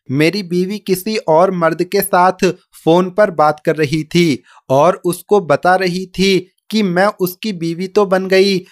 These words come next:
लेकिन मेरे शौहर को मुझ में बिल्कुल भी दिलचस्पी नहीं है। हमारे दरमियान जोर ज़बरदस्ती का रिश्ता चल रहा है।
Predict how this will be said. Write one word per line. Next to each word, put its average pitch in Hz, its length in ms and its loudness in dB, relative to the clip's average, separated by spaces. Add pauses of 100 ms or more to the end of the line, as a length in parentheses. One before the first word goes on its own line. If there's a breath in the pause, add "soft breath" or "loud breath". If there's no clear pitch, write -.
(160 loud breath)
लेकिन 170 420 0
मेरे 185 340 -2
शौहर 185 380 0
को 208 180 -2
मुझ 185 240 -6
में 196 240 -2
बिल्कुल 175 360 0
भी 190 180 -6
दिलचस्पी 170 600 -4
नहीं 190 280 -4
है। 185 380 2 (260)
हमारे 160 520 0
दरमियान 190 560 0
जोर 175 340 0
ज़बरदस्ती 180 640 -2
का 208 160 2
रिश्ता 170 340 -2
चल 160 200 -2
रहा 156 280 0
है। 147 420 0